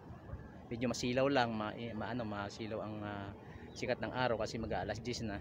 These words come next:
Yan po yung tinutumbok nito. Ito po yung, ah, ah, Talim Island na yan. Yan, bayan ng Binangonan to,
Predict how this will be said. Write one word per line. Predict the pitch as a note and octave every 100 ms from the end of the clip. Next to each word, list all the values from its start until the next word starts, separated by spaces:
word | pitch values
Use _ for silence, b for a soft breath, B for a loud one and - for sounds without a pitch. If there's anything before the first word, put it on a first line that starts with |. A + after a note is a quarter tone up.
| - - - - - B B -
Yan | C#3
po | C#3 D3
yung | D3 C#3
tinutumbok | C#3+ C#3 D3 C#3 C3 C#3
nito. | B2+ A#2+
Ito | B2 C3 B2
po | C3
yung, | B2+ B2 A#2+
ah, | A2+ A2 G#2 G#2+
ah, | A2 A2 -
Talim | B2+ D3
Island | C3 C3+ C3 B2
na | C#3 D3+
yan. | D3
Yan, | A#2
bayan | G#2+ A#2+ A#2+
ng |
Binangonan | A2+ A2+ A2 A2
to, | G#2